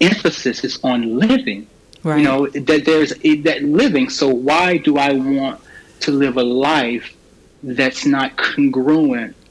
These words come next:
Speaker 1: in spirit, soul, and body?
Speaker 2: Right.
Speaker 1: And so that's gonna be the objective. So you'll be able to go online, read articles, um, courses, all of those things.
Speaker 2: Okay.
Speaker 1: Yeah.
Speaker 2: That's good stuff.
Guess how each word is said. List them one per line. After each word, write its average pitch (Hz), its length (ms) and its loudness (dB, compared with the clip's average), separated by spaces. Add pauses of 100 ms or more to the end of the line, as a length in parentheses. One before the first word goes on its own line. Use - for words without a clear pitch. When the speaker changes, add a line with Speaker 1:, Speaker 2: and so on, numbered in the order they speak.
(480)
Speaker 1:
in 135 160 0
spirit, 127 480 -2
soul, 120 380 -4
and 113 160 -8
body? 104 420 -4 (160)
Speaker 2:
Right. 165 200 -2
Speaker 1:
And 120 60 -4
so 123 340 0
that's 147 380 -2
gonna 147 220 2
be 139 160 2
the 127 180 -2
objective. 120 360 -2
So 131 80 0
you'll 135 140 2
be 156 60 4
able 135 120 2
to 120 40 -2
go 143 160 2
online, 135 540 0 (340)
read 139 680 2 (180)
articles, 131 840 -2 (220)
um, 110 640 -4
courses, - 840 -4 (300)
all 120 200 -2
of 117 60 -2
those 120 260 -2
things. - 480 -16 (340)
Speaker 2:
Okay. 190 360 -14
Speaker 1:
Yeah. 160 60 -14 (920)
Speaker 2:
That's 185 540 -4
good 175 340 -2
stuff. - 640 -6